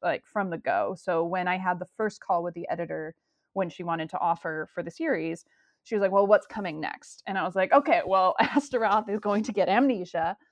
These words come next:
um, and then he is going to end up on the run with Caladia, and they're going to fall in love on the way." Because you, you have to redeem him, and he's been very bad for a very long time. He's been bad for about four hundred years.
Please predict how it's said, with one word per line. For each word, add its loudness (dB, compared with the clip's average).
um, 2
and -2
then -4
he -4
is 0
going -8
to -6
end -4
up -4
on -4
the -6
run -4
with -6
Caladia, -4
and -8
they're -6
going -6
to -16
fall -4
in -8
love -4
on -4
the -6
way." 2
Because 4
you, 0
you 0
have -4
to -2
redeem -2
him, -8
and -6
he's -4
been 2
very 0
bad -4
for -4
a -2
very -2
long -4
time. -8
He's -4
been 0
bad 0
for -6
about -6
four -8
hundred -8
years. -14